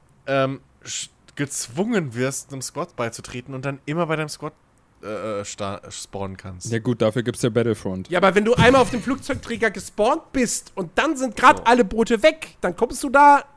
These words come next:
Speaker 1: Ja, aber dann muss ja
Speaker 3: nicht
Speaker 1: dein ganzer
Speaker 3: mehr weg.
Speaker 1: Squad da spawnen und das machen sie ja nicht.
Speaker 2: Wenn du keinen Bock auf
Speaker 1: So,
Speaker 2: Squad
Speaker 1: also
Speaker 2: hast, spielst du halt
Speaker 3: Wieso muss der
Speaker 2: Battlefront.
Speaker 3: ganze Squad da spawnen?
Speaker 1: Wie soll ich denn Battlefront spielen? Willst du mich verarschen?
Speaker 2: Na, wenn du keinen Bock auf Squad hast.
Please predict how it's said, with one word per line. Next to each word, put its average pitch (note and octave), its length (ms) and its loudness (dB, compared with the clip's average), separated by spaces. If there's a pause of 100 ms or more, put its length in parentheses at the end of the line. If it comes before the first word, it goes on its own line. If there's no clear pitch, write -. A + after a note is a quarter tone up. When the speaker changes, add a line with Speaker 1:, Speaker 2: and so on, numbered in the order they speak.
(560)
Speaker 1:
Ja, C#3 120 2
aber D3 80 8
dann D3+ 80 4
muss D#3+ 100 -2
ja F3 80 2
Speaker 3:
nicht E3 80 6
Speaker 1:
dein D#3+ 60 0
ganzer D#3+ 200 4 (140)
Speaker 3:
mehr F3+ 80 0
weg. D#3 60 -6
Speaker 1:
Squad A3 280 4
da A2+ 160 2
spawnen G2 460 -10
und A2 120 -16
das - 140 -14
machen A#2 360 -8
sie F#2+ 160 -10
ja G2 120 -10
nicht. - 260 -20
Speaker 2:
Wenn B2+ 200 0
du C3 80 -2
keinen C3+ 180 0
Bock C#3+ 180 0
auf C3+ 100 -6
Speaker 1:
So, - 120 -4
Speaker 2:
Squad B2 160 2
Speaker 1:
also B2+ 140 4
Speaker 2:
hast, - 140 0
spielst D3+ 260 0
du D#3+ 60 2
halt D3 80 2
Speaker 3:
Wieso D3+ 180 6
muss F#3 180 4
der F3+ 80 4
Speaker 2:
Battlefront. - 60 2 (160)
Speaker 3:
ganze - 80 -10
Squad - 400 -2
da A3 160 4
spawnen? C3 500 -2
Speaker 1:
Wie A2+ 80 -8
soll A#2+ 160 -6
ich B2 80 -10
denn A#2 180 -10
Battlefront A#2+ 460 -12
spielen? G2 240 -14
Willst F#2+ 140 -14
du - 60 -20
mich - 100 -20
verarschen? - 260 -18
Speaker 2:
Na, C3 140 0
wenn C#3+ 80 4
du D#3 80 0
keinen E3 160 2
Bock F3+ 180 0
auf F3+ 100 -4
Squad - 360 2
hast. C3+ 360 -4